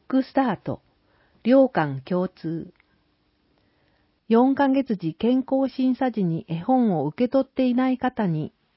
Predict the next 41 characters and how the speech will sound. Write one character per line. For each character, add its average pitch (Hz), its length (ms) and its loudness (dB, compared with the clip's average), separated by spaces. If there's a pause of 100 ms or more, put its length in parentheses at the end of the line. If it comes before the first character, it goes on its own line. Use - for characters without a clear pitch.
(180)
絵 175 100 2
本 226 320 4
を 156 80 2
一 147 160 0 (100)
冊 165 440 -2
お 156 80 0
渡 214 280 2
し 220 140 -2
し - 180 -8
ま 180 160 -4
す。 - 60 -20 (1300)
対 220 260 4 (120)
象、 190 340 -2 (240)
五 180 120 2
ヶ 254 120 6
月 254 300 2
か 156 140 -2
ら 147 120 -2
十 214 240 2
二 254 140 2
ヶ 254 120 0
月 240 300 -2
の 147 240 -4
乳 233 260 2
児 165 160 -4
と 147 120 -4
保 147 160 -6
護 185 120 -2
者。 - 200 -12 (960)
持 170 140 -2
ち - 160 -4
物、 208 340 2 (400)
母 226 140 0
子 147 160 -10
健 202 280 0
康 247 220 -4
手 240 180 0
帳。 - 360 -10 (880)
そ 190 180 -2
の 233 140 4
他、 - 260 -10